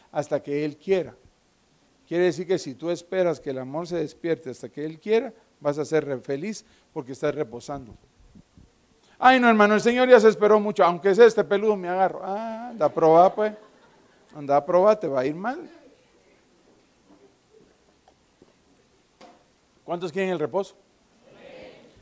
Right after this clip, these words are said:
Entonces usted va a ver si es justo esa persona, porque si es justa, cuando se case va a ser justa con usted. Y viceversa, ¿va? Usted mire si la otra no le grita a sus papás,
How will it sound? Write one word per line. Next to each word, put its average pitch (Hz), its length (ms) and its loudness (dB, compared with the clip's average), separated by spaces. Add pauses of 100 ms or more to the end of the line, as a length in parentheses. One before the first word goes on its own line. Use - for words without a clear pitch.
(340)
Entonces 151 200 -6
usted 165 200 -4
va 151 100 0
a 147 40 2
ver 156 140 2
si 151 160 -8
es 139 120 -8
justo 175 320 -10
esa 139 180 -6
persona, 156 500 -8
porque 123 360 -10
si 147 200 -6
es 196 160 0
justa, 294 400 -14
cuando 143 300 -12
se 123 160 -14
case 202 300 -4
va 151 80 -6
a - 40 -6
ser 143 140 -10
justa 139 280 -16
con 123 200 -20
usted. - 260 -20 (1040)
Y 339 120 2
viceversa, 147 640 -2
¿va? 139 200 -16 (840)
Usted 147 200 -10
mire 170 240 -4
si 143 140 -10
la 127 140 -4
otra 147 220 -2
no 143 80 -12
le 139 140 -6
grita 139 260 -12
a - 40 -8
sus 113 140 -18
papás, 147 560 -8